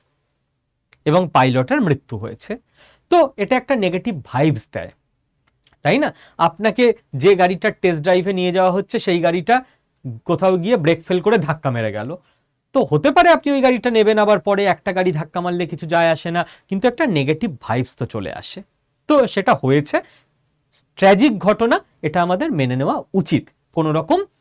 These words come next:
সুগার কোটিং না করে। কারণ দেখুন, দেশাত্মবোধ, রাষ্ট্রবাদ, এগুলো কাজ দিয়ে হয়, এগুলো মুখের ভুলভাল আবেগজনিত কথা দিয়ে হয় না। তো এইটা হচ্ছে মেন কেস, এবং দেখুন,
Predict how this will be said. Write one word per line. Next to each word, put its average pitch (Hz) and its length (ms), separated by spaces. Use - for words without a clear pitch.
সুগার 226 380
কোটিং 277 360
না 156 440
করে। 98 320
কারণ 196 280
দেখুন, 262 260
দেশাত্মবোধ, 226 1500
রাষ্ট্রবাদ, 233 960
এগুলো 220 460
কাজ 208 400
দিয়ে 156 260
হয়, 117 240
এগুলো 180 280
মুখের 208 440
ভুলভাল 185 640
আবেগজনিত 170 640
কথা - 380
দিয়ে 120 200
হয় 95 240
না। 127 180
তো 294 320
এইটা 247 320
হচ্ছে 254 340
মেন 208 260
কেস, 277 300
এবং 220 240
দেখুন, 208 260